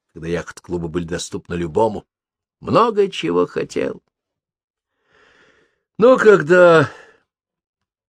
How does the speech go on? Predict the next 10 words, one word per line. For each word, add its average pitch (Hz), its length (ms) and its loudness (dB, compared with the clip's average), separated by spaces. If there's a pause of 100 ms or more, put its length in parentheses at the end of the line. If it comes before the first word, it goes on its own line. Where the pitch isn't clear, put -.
(560)
спрашивал 101 720 -2
себя, 80 420 -8 (580)
а 104 120 -4
променял 139 640 0
бы 101 140 -4
он 92 200 -2
эти 92 240 -8
наполненные 101 640 0
работой 95 400 -2
дни 98 320 -6